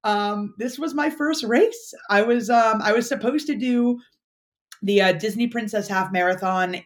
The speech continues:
uh, this past February. I slipped at a baseball game, um, in October of twenty-one, so a bit over a year now, and kinda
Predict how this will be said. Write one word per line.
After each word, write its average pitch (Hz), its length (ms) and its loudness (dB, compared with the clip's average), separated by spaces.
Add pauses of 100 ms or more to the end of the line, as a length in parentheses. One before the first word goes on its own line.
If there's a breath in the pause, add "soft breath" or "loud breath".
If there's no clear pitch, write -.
(140)
uh, 165 180 4
this 175 180 -2
past 170 360 -4
February. 202 640 0 (540 loud breath)
I 196 140 2
slipped 262 840 -4
at 196 160 0
a 165 160 0
baseball 196 460 2
game, 170 440 -2 (120)
um, 160 460 0
in 180 160 -4
October 220 580 -2
of 202 140 -4
twenty-one, 180 720 -4
so 160 400 0 (360 loud breath)
a 160 260 2 (200)
bit 208 160 4
over 185 280 0
a 170 60 0
year 226 280 0
now, 156 460 -2 (360 loud breath)
and 190 480 -2
kinda 427 380 0